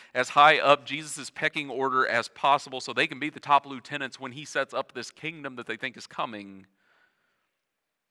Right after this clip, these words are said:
But there's an awkward moment when they show up for the Passover because, uh, they're in a borrowed room, and so when they show up, there,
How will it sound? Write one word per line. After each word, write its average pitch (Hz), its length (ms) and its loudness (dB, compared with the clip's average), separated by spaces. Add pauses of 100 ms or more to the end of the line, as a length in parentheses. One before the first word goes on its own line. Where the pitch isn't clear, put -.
(1500)
But - 100 -20
there's 135 180 -4
an 131 60 0
awkward 143 300 2
moment 123 340 -8
when 104 120 -14
they 104 80 -10
show 120 220 -6
up 107 100 -12
for 113 60 -18
the 98 80 -18
Passover 98 580 -4
because, 101 560 -12 (1080)
uh, 123 240 0
they're 127 240 0
in 151 80 0
a 123 60 0
borrowed 131 360 2
room, 117 380 -8
and 123 140 -8
so 143 80 -6
when 131 140 -8
they 127 100 -2
show 147 300 -6
up, 127 360 2
there, 131 220 -2